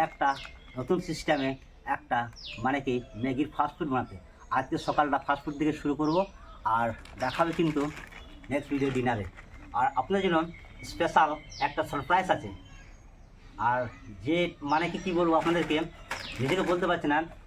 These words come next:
যেটা নিয়ে, মানে কি, এতদিন ধরে আপনারা অপেক্ষায় ছিলেন, সেই সারপ্রাইজটা আজকে আপনাদেরকে দেখাবো। নিশ্চয়ই, নিশ্চয়ই। আর সারপ্রাইজটা কি, অতি অবশ্যই অপেক্ষায় থাকবেন, আর ভিডিওটা স্কিপ করবেন না, প্রথম থেকে শেষ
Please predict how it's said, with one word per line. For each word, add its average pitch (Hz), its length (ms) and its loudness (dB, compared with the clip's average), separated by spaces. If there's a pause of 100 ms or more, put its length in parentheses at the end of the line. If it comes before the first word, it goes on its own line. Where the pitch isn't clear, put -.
(540)
যেটা 151 280 2
নিয়ে, 190 200 4
মানে 180 140 2
কি, 196 120 2
এতদিন 190 280 2
ধরে 202 140 8
আপনারা 190 240 4
অপেক্ষায় 208 380 2
ছিলেন, 147 200 2 (840)
সেই 165 220 2
সারপ্রাইজটা 175 460 4 (340)
আজকে 156 160 0
আপনাদেরকে 165 320 2
দেখাবো। 120 240 0 (160)
নিশ্চয়ই, 135 400 -4
নিশ্চয়ই। 107 320 -6 (440)
আর 107 140 -8
সারপ্রাইজটা 185 520 0
কি, 170 120 0 (440)
অতি 139 200 0
অবশ্যই 170 340 2 (880)
অপেক্ষায় 208 400 2
থাকবেন, 143 340 4
আর 135 160 4
ভিডিওটা 180 260 6 (100)
স্কিপ 240 260 0 (100)
করবেন 180 280 4
না, 101 40 0 (380)
প্রথম 151 240 6 (100)
থেকে 180 160 4 (440)
শেষ 196 200 4